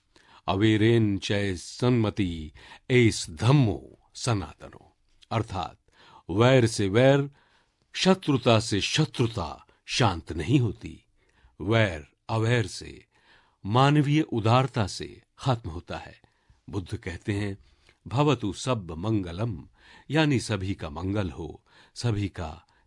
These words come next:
कल्याण हो। यही बुद्ध का संदेश है और यही मानवता का पथ है। अब भारत का एक ही संकल्प है,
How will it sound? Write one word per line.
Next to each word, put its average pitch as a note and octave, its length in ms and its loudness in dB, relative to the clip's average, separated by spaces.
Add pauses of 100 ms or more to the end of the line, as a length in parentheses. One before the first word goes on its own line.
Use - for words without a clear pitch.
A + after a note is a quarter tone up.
(120)
कल्याण A2+ 480 0
हो। D#2+ 280 -10 (380)
यही A#2 300 0
बुद्ध G#2 300 -6
का G#2+ 140 -6
संदेश A2 540 -6
है A2+ 300 -8 (320)
और G#2+ 140 -2
यही G#2 460 0 (280)
मानवता D3+ 600 6
का B2+ 140 -4
पथ A#2 260 -4
है। - 280 -18 (600)
अब A2 160 0
भारत C#3+ 320 2
का D3+ 100 2
एक D#3+ 180 6
ही F3 120 0
संकल्प E3 520 0
है, F#2+ 220 -12